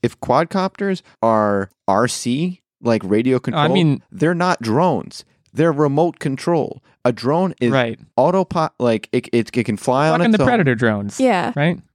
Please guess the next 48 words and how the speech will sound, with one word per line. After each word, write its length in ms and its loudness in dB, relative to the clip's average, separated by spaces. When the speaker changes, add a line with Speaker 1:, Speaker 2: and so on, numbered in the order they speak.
Speaker 1:
Well, 40 2
it 60 -4
depends 300 0
which 140 2
Speaker 2:
Those 160 -4
things 20 2
are 40 -2
Speaker 1:
predator 140 0
Speaker 2:
drones. 100 -8
Speaker 1:
drone, 200 -2
too, 200 0
'cause 160 -6
some 160 -2
of 80 0
those 200 2
are, 220 0
are, 460 0
are 100 -2
radio 300 -2
controlled, 400 -8
too. 180 -8
Speaker 3:
I 80 0
feel 200 0
like 380 0
this 240 0
was 100 -4
probably 420 0
prior 440 0
to 140 -8
the 100 -2
World 340 -4
Wars, 420 -6
'cause 140 -10
I 100 2
feel 200 0
like 160 0
there 220 0
were 460 0
unmanned 600 0
things 720 -4
then. 360 -2
I'm 60 -2
gonna 100 2
s-, 180 -6
like, 240 0
very 220 4
rudimentary, 640 0
but 300 -6